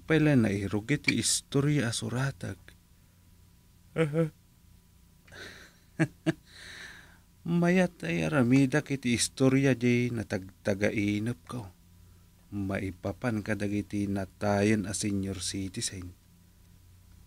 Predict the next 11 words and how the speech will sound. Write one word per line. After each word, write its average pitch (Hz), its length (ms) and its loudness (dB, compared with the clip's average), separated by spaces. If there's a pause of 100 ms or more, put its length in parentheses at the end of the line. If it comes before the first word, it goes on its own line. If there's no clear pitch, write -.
(880)
Adu, 165 400 -4 (320)
kampay 123 480 2
idi 131 400 -4
ti 135 200 -12 (1080)
nagungar 110 720 4
ta - 160 -6
pinagsubli 107 880 0
ida 117 160 2
ni 113 160 2
San 92 240 -6
Pedro. 110 560 -6